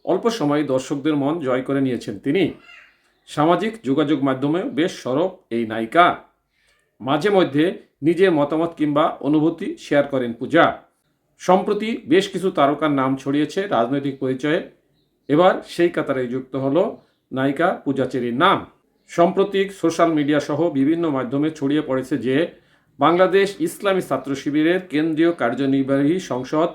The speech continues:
মহিলা শাখা কমিটিতে অমুসলিম শাখায় আইন ও মানবাধিকার সম্পাদকের দায়িত্ব নিয়েছেন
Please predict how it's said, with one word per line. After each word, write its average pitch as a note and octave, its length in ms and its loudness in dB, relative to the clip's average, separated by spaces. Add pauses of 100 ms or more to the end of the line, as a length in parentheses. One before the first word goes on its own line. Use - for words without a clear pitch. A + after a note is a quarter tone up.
(400)
মহিলা F#3+ 320 4
শাখা C3+ 260 -2
কমিটিতে C3+ 840 -4 (160)
অমুসলিম G3 480 0
শাখায় D3 460 0 (140)
আইন F3 340 0
ও D3+ 100 2
মানবাধিকার C3 640 -2
সম্পাদকের C3+ 680 -6
দায়িত্ব C3 380 -2
নিয়েছেন C3+ 360 0